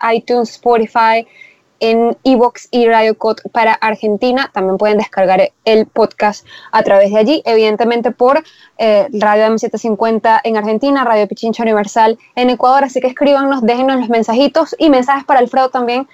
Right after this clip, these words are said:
que debe estar escuchándonos en este momento y, eh, pues, al pendiente de todo lo que tienen que decir. Yo voy a iniciar, Leandro, con Uruguay, porque efectivamente ya lo adelantabas, hay, hay ganador, hay presidente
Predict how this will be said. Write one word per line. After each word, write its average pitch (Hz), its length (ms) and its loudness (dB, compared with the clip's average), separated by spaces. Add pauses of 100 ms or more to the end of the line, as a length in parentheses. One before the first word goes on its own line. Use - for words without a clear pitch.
(200)
que 240 360 0 (380)
debe 262 220 4
estar 269 180 0
escuchándonos 226 580 -4
en 214 80 -2
este 196 220 -6
momento 208 480 0 (260)
y, 226 460 2
eh, 196 400 4
pues, 190 340 -8 (140)
al 214 160 2
pendiente 214 400 0
de 233 60 0
todo 220 140 2
lo 226 100 0
que 220 100 -4
tienen 202 220 -2
que 208 80 -4
decir. 190 500 -2
Yo 254 240 2
voy 330 120 2
a 320 40 0
iniciar, 294 580 0
Leandro, 277 420 0
con 269 280 -2
Uruguay, 240 580 0 (360)
porque 208 200 -6
efectivamente 247 540 0
ya 233 100 4
lo 226 60 4
adelantabas, 302 760 0
hay, 220 380 -2
hay 220 360 -2
ganador, 247 640 2
hay 233 140 2
presidente 254 840 -2